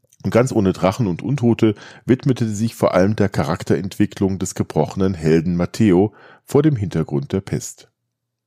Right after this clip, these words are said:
Auch im vordergründig actionbasierten Computerspiel A Plague Tale: Innocence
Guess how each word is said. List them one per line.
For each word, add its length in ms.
Auch 140
im 100
vordergründig 680
actionbasierten 760
Computerspiel 800
A 60
Plague 360
Tale: 340
Innocence 680